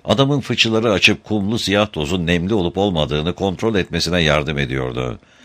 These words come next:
Derken Dorian onu aramaya geldi. "Babam seni şimdi kamerasında görmek istiyor." Dorian'ın bu çok önemli haberi getirenin kendisi olmasıyla gururlandığı belliydi.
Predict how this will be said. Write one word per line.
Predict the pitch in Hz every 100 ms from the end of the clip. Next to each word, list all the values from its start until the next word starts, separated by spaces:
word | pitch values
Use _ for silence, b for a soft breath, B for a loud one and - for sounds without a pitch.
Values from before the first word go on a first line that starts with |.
| B B B
Derken | - 160 147 156 107
Dorian | 127 120 110 113
onu | 76 92 90
aramaya | 73 73 73 73
geldi. | 69 65 58 60 57 - b b b b b
"Babam | 113 151 160
seni | 165 160
şimdi | 160 156
kamerasında | 160 131 127 101 104
görmek | 104 87 82 82
istiyor." | 78 - 71 65 58 - _ b b b
Dorian'ın | 69 71 67 67 78
bu | 71
çok | - 82
önemli | 71 69 65
haberi | 67 76 85
getirenin | 73 76 73 82
kendisi | 85 85 85 87 127
olmasıyla | 95 76 80 82 82
gururlandığı | 76 90 87 82 80 73 87
belliydi. | 76 71 71 71 64 62